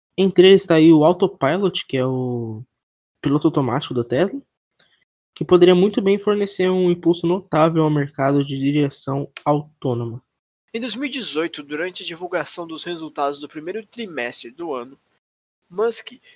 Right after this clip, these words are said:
Speaker 2: já havia mencionado que a Tesla ficaria feliz em fazer parceria com outras montadoras do setor automobilístico,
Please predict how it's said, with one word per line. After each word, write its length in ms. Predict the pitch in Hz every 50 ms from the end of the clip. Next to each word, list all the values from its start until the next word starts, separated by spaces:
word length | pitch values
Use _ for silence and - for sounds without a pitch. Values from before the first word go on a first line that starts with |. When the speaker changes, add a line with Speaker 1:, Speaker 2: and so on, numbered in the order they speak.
| _ -
Speaker 2:
já 200 | - 202 220 240
havia 220 | 220 202 269 262
mencionado 800 | 247 262 262 - - - 285 254 226 170 135 127 131 139 143 143
que 140 | - - 185
a 100 | 170 175
Tesla 460 | - _ - 185 196 196 175 156 143
ficaria 300 | - - - 196 190 185
feliz 600 | - - - - 277 277 240 214 214 240 247 226
em 60 | 226
fazer 280 | 208 - 214 196 208 196
parceria 600 | _ 220 226 247 - - 254 226 202 220 226 214
com 140 | - - 208
outras 360 | 202 214 226 - 233 208 -
montadoras 640 | 220 220 208 - 240 233 202 185 180 180 180 175 170
do 60 | 160
setor 400 | - - 180 - _ - 170 170
automobilístico, 920 | 160 156 - 185 165 165 165 180 202 185 196 190 160 - - - - _